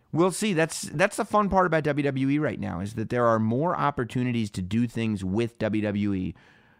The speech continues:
for athletes around the world than ever before, whether it's a full-time contract on the main roster, whether it's a spot in N X T, whether it's just a couple matches in this tournament, you know? Keep in mind, Zack Sabre Junior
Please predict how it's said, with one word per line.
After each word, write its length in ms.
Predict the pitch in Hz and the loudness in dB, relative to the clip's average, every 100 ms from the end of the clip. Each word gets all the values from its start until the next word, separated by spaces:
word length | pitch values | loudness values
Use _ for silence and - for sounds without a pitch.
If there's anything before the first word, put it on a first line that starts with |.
| _ | _
for 480 | - 120 117 110 104 | -4 0 2 2 2
athletes 460 | - 127 120 135 110 | 2 2 2 -2 0
around 360 | 113 117 120 123 | 0 2 4 2
the 80 | |
world 480 | 110 110 104 92 90 - _ - | 2 0 0 -2 -4 -8 _ -2
than 160 | 131 | 2
ever 200 | 131 127 | 2 2
before, 420 | 113 110 160 127 | -2 -2 0 0
whether 240 | 95 110 113 | 0 0 0
it's 100 | 104 | -2
a 40 | |
full-time 440 | 98 135 127 127 113 | -4 -4 -2 -2 -2
contract 440 | 117 113 120 110 | -2 -2 -2 -2
on 80 | 101 | 0
the 60 | 101 | 0
main 200 | 104 98 | 0 0
roster, 480 | 104 127 - 147 - - - | 0 0 -2 -6 -6 -16 -4
whether 260 | 117 107 | 0 0
it's 140 | 107 107 | -2 -4
a 80 | 104 | -6
spot 400 | - - 120 117 | -6 2 4 4
in 80 | |
N 120 | 117 110 | 0 0
X 180 | 104 | -2
T, 320 | - 110 123 156 - - | -4 -2 -2 -4 -10 -8
whether 320 | 110 123 131 | -2 0 2
it's 180 | 131 - | 0 -2
just 280 | - 139 143 | -2 -2 -2
a 60 | |
couple 260 | 139 151 139 | -2 0 0
matches 400 | 143 151 - 147 | 0 0 -2 -2
in 100 | 156 | -2
this 140 | 156 | -2
tournament, 420 | - 165 202 123 - | -2 -2 -2 -4 -6
you 160 | - 101 | -4 -2
know? 240 | 107 151 - _ - - _ _ _ _ _ _ _ - | -2 -4 -8 _ -20 -20 _ _ _ _ _ _ _ -4
Keep 200 | 131 135 | -2 0
in 100 | 156 | 0
mind, 420 | 160 214 110 - - _ _ _ - | 2 2 0 -6 -18 _ _ _ -6
Zack 240 | 107 117 | -4 -4
Sabre 340 | - 147 147 | -2 -2 -2
Junior 600 | 127 101 139 214 87 - | -4 -4 -2 -2 -6 -10